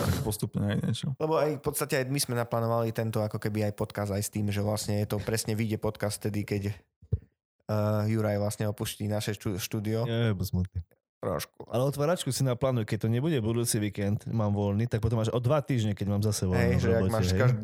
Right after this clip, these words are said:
Speaker 2: krátky dlhý, hej?
Speaker 3: Hej, hej, keď mám krátky týždeň.
Speaker 2: Myslím, že to nebude tak
Speaker 3: Ty
Speaker 2: skoro asi.
Speaker 3: zapamätaj, toto si v riadok pamäťa.
Speaker 1: No, nejaký sviatok dáme, alebo niečo.
Speaker 3: Taký
Speaker 2: Na
Speaker 3: svi-,
Speaker 2: sviatok?
Speaker 3: Nie, to,
Speaker 2: Na
Speaker 3: my,
Speaker 2: veľkú, hej.
Speaker 3: my sviatky, vieš, ak
Speaker 1: Hm.
Speaker 3: rešpektujem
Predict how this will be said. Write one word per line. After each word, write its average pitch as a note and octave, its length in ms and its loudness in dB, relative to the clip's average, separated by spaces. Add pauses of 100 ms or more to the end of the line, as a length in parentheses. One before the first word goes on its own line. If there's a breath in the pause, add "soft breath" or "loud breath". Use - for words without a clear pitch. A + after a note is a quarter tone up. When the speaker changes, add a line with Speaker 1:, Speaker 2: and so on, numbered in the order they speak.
(160)
Speaker 2:
krátky C#3 320 0
dlhý, A2+ 240 0
hej? G#2 120 2
Speaker 3:
Hej, A#2+ 200 4
hej, G2+ 220 4
keď A#2+ 160 0
mám A#2+ 160 2
krátky A#2 380 0
týždeň. G2 220 2
Speaker 2:
Myslím, F#2+ 200 4
že G2+ 100 6
to A2 120 -2
nebude A2+ 220 0
tak - 120 0
Speaker 3:
Ty B2+ 80 2
Speaker 2:
skoro A#2+ 200 6
asi. G2+ 60 2
Speaker 3:
zapamätaj, D#3 560 2
toto B2 300 0
si G#2+ 180 0
v A2 80 2
riadok A2+ 260 2
pamäťa. G#2 400 2
Speaker 1:
No, C3 100 4
nejaký C3+ 220 2
sviatok - 420 0
dáme, A#2+ 260 0
alebo B2 220 -2
niečo. - 300 -4 (180)
Speaker 3:
Taký - 240 -6
Speaker 2:
Na - 80 -6
Speaker 3:
svi-, B2+ 120 0
Speaker 2:
sviatok? C3 280 2
Speaker 3:
Nie, A3 120 2
to, D3+ 100 0 (220)
Speaker 2:
Na C3+ 120 -2
Speaker 3:
my, C3+ 120 4
Speaker 2:
veľkú, A#3+ 200 6
hej. B2+ 200 2
Speaker 3:
my D#3+ 280 2
sviatky, D#3+ 400 0 (120)
vieš, C#3 180 2
ak B2 80 4
Speaker 1:
Hm. D3 80 6
Speaker 3:
rešpektujem A2+ 560 0